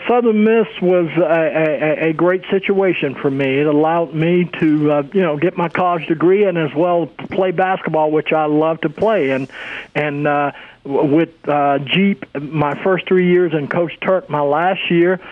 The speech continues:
Coach Turk gave me a chance to start, uh, another career of, of coaching, college coaching, uh, there at Southern Miss. So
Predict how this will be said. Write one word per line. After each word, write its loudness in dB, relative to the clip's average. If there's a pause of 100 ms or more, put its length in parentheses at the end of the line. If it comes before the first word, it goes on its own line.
(280)
Coach -4
Turk 0 (280)
gave 2
me 0
a 0
chance -4
to -4
start, -2
uh, 0
another -2
career 2
of, -2 (180)
of -4
coaching, -4 (220)
college -2
coaching, -2
uh, -4 (220)
there 0
at -4
Southern -2
Miss. -2 (100)
So 0